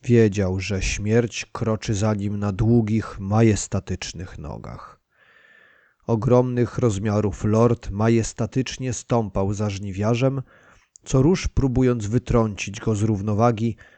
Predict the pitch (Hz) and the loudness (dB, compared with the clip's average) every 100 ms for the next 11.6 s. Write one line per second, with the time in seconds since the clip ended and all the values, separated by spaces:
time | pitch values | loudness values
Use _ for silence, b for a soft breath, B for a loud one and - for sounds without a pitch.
0 | b 113 117 135 - 123 110 110 107 101 | b 0 2 2 -2 -4 -4 -4 -2 0
1 | 98 120 117 113 104 _ _ _ _ - | 0 0 0 -4 -8 _ _ _ _ -4
2 | - 120 117 - 135 135 - 135 120 104 | 0 2 0 0 2 2 4 6 6 4
3 | 98 - 104 107 110 107 98 101 - 131 | 2 0 2 2 2 -2 -4 -6 0 0
4 | 131 120 110 117 92 107 - - 104 - | 2 -2 0 0 0 -8 -12 -10 -8 -4
5 | 87 - - _ _ _ _ _ _ _ | -6 -6 -12 _ _ _ _ _ _ _
6 | _ _ _ _ _ _ _ _ _ - | _ _ _ _ _ _ _ _ _ -6
7 | 110 95 - 95 90 90 - 98 90 92 | -4 -4 -4 -2 -2 -4 -6 -6 -4 -2
8 | 104 135 - _ _ _ _ _ _ _ | -2 -4 -10 _ _ _ _ _ _ _
9 | _ _ _ _ _ 113 113 175 180 143 | _ _ _ _ _ -4 2 2 0 -4
10 | 110 - 113 104 - 104 101 98 92 - | -8 -4 -4 -4 -6 -6 -4 -6 -8 -12
11 | - - - - - - | -14 -16 -18 -18 -18 -20